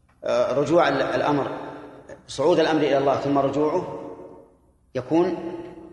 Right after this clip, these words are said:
ألف سنة. ف-، فالأيام ثلاثة:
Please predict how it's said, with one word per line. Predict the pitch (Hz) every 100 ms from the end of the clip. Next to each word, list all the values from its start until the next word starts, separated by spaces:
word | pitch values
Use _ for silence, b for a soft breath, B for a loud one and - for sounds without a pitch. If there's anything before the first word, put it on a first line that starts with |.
| - - - _ -
ألف | 165 147 127
سنة. | 110 101 - - - - - - _ _ _ _ _ _ _ _ _ _ _ _ _ _ _ _ _ _ _ _ _ _ _ _ _ -
ف-، | 143 143 - 120 139
فالأيام | 147 151 175 180
ثلاثة: | 165 156 -